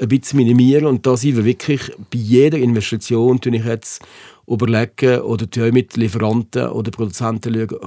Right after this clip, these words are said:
kann man irgendwie etwas machen, für C O zwei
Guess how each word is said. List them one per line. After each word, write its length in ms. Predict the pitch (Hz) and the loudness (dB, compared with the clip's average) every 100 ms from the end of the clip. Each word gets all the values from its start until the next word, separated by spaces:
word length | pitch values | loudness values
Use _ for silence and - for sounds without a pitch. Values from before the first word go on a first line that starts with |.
| - | -12
kann 160 | - 117 | -6 -4
man 260 | 127 - - | -2 -4 -6
irgendwie 520 | 117 117 123 104 110 | -2 0 0 0 -2
etwas 340 | 120 107 107 | -2 -6 -6
machen, 340 | 117 110 - 107 | -2 -4 -4 -10
für 120 | 107 | -10
C 200 | - 110 | -6 -4
O 100 | 113 | -4
zwei 360 | - 107 107 | -6 -6 -6